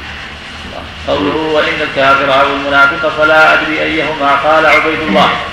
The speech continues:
"هذا الشك من عبدة"، وقد أخرجه مسلم من طريق يحيى القطان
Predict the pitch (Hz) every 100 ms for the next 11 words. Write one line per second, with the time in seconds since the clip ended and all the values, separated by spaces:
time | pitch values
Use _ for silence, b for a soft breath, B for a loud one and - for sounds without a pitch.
0 | - - - 135 143 139 156 147 156 151
1 | 147 160 160 151 139 135 143 143 131 156
2 | 143 151 156 156 156 156 165 160 156 156
3 | 156 156 151 151 151 147 156 135